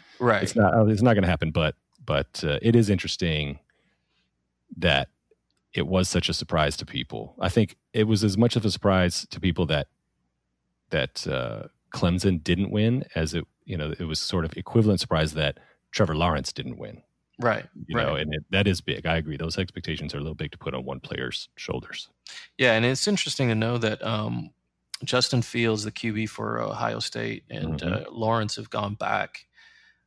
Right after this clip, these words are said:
Speaker 1: uh, uh, have competed against one another, uh, since high school. Uh, they were
Speaker 2: Yeah.
Speaker 1: rated the number one and two prospects coming out of high school, um, together. Um, and,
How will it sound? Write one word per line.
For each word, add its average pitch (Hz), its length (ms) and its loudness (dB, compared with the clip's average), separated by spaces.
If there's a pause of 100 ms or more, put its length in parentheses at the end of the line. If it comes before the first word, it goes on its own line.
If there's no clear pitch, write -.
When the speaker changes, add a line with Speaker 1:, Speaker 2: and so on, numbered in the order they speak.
(120)
Speaker 1:
uh, 50 300 -2 (400)
uh, - 440 -10
have 123 160 -6 (220)
competed 110 460 -2
against 107 320 -4
one 113 100 -2
another, 107 460 -2 (160)
uh, 117 180 -12
since 113 240 -8
high 104 180 0
school. 113 500 -6
Uh, 113 340 -4 (120)
they 113 100 0
were 113 100 -2
Speaker 2:
Yeah. - 100 -12 (420)
Speaker 1:
rated 113 260 2
the 107 60 2
number 107 260 2
one 107 220 0
and 107 140 -2
two 113 160 -8
prospects 113 600 -4
coming 110 280 -4
out 107 140 -2
of 110 80 -4
high 113 140 -2
school, 113 420 -4 (760)
um, - 680 -6 (320)
together. 110 600 -2 (140)
Um, 110 540 -4
and, 110 440 -4